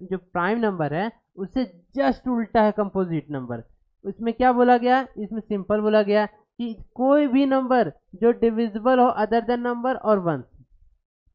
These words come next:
मतलब more than two factor इसमें निकलेगा। तो जितना भी फ़ोर हो गया, फ़ाइव, फ़ोर हो गया, सिक्स हो गया, एट हो गया, ये सब सारे क्या हो गए,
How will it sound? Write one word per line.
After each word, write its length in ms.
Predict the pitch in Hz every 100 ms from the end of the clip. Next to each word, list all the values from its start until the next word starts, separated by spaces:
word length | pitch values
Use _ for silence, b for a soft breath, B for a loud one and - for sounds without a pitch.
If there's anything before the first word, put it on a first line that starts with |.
| _ -
मतलब 340 | 170 202 214
more 140 | 175 175
than 140 | 202
two 140 | 202 233
factor 240 | 233 233 240
इसमें 180 | 240 247
निकलेगा। 380 | 233 240 240 254 _ _ _ 202
तो 40 | - 185
जितना 320 | 196 220 220
भी 160 | 214 185
फ़ोर 360 | - 185 190 190
हो 100 | 185
गया, 220 | 185 185
फ़ाइव, 420 | 180 185 185 185 175 -
फ़ोर 200 | 185 196
हो 120 | 185
गया, 220 | 180 185 180
सिक्स 340 | 190 196 180
हो 80 | 185
गया, 220 | 175 175
एट 260 | 180 196 185
हो 80 | 180
गया, 160 | 180 170 _ _
ये 60 | 170
सब 160 | 180 180
सारे 280 | 190 185
क्या 180 | 196 240
हो 140 | 262 262
गए, 200 | 226